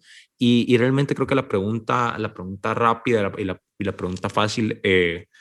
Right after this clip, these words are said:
la, la respuesta sería, sería un sí.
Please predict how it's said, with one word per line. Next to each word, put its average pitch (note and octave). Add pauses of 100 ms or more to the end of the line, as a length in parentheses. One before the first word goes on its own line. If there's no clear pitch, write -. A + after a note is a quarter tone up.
(580)
la, F#2
la G2+
respuesta A2+
sería, G2
sería F#2
un F#2
sí. -